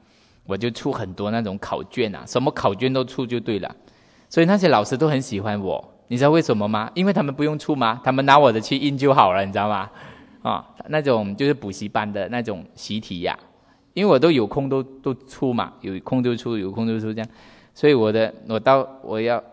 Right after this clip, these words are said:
教了几年了，我那个，那种补习班的练习题呀，一大叠啊，嗯，一大叠，嗯。所以有时候会觉得很，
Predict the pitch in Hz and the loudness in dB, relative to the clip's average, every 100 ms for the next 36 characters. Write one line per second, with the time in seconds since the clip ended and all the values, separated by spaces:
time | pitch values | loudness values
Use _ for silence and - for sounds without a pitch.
0 | - - _ - 123 117 - 101 98 101 | -20 -20 _ 2 2 2 -2 -6 -4 -4
1 | 110 98 95 117 120 120 117 - - - | -4 -4 -4 -4 -2 -2 -2 -8 -16 -12
2 | 123 117 101 95 92 104 110 107 104 98 | -6 -4 -4 -6 -8 -8 -6 -6 -6 -8
3 | - - _ - 143 123 110 104 95 90 | -10 -16 _ -4 -2 0 -4 -6 -8 -8
4 | 71 - _ _ _ _ _ _ 170 165 | -8 -14 _ _ _ _ _ _ -8 0
5 | 175 160 - 90 82 92 - - - _ | 0 0 -4 -10 -8 -8 -10 -14 -20 _
6 | 120 104 76 - _ - 131 131 117 - | -10 -8 -10 -18 _ -16 -4 -2 -2 -8
7 | 69 - - 65 67 _ _ _ _ _ | -14 -16 -20 -20 -20 _ _ _ _ _
8 | _ _ _ 135 127 107 117 117 127 120 | _ _ _ -4 -2 0 0 2 0 0
9 | 110 110 101 98 92 98 95 - | -2 -2 -4 -6 -12 -12 -12 -14